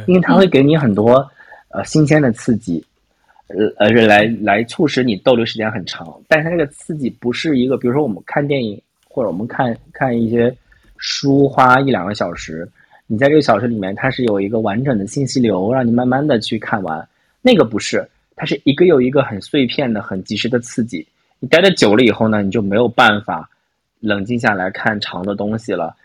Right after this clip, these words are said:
Speaker 1: 不能接受起承转合的铺垫，我必须就是 <laughs> 刺激加刺激加刺激这么一，一，一，一段段地排下来。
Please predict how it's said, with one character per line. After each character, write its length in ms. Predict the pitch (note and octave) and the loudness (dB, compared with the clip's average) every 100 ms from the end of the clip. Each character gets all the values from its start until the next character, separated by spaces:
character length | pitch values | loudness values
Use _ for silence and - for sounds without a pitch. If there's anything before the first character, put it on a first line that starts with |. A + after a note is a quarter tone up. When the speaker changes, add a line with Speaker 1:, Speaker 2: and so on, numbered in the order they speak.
| _ _ _ _ | _ _ _ _
Speaker 1:
不 120 | D#3 | 0
能 220 | C3+ A#2 | 2 2
接 180 | A#2+ C#3+ | 4 4
受 220 | C#3 A#2 | 4 2
起 280 | A2+ - - | 0 -4 -2
承 240 | G#2+ G#2+ A2+ | -2 -4 -2
转 200 | A2 F#2 | -2 -4
合 140 | A2 | -6
的 100 | A2 | -6
铺 240 | G#2+ - | -6 -6
垫， 280 | A2 A2 F#2 - _ _ - | -4 -2 -4 -10 _ _ -4
我 80 | B2 | -2
必 180 | D#3 | 0
须 140 | D3 D3+ | -2 0
就 100 | D3 | 0
是 340 | - A#2 G2+ - _ _ - | 0 -2 -2 -6 _ _ -12
<laughs> 400 | - - - C#3+ - | -10 -10 -14 -14 -10
刺 180 | - | -6
激 140 | C#3 A#2+ | -4 2
加 180 | C3 C#3 | 2 2
刺 180 | - | 0
激 120 | B2+ G#2+ | -2 2
加 120 | A#2+ | 2
刺 180 | C#3 C#3 | 0 -6
激 80 | A#2 | -4
这 140 | C#3+ | -2
么 120 | C3+ | -4
一， 220 | A#2+ D3 C#3+ _ - | -4 -8 -14 _ -18
一， 80 | D3+ | -18
一， 220 | - F#3 F3+ | -8 -8 -6
一 80 | F#3 | 0
段 180 | G#3 F3+ | 2 4
段 140 | D#3+ | 4
地 60 | D#3 | 2
排 220 | - G#2 | 2 -2
下 80 | B2+ | 0
来。 200 | G2 F#2+ | -6 -8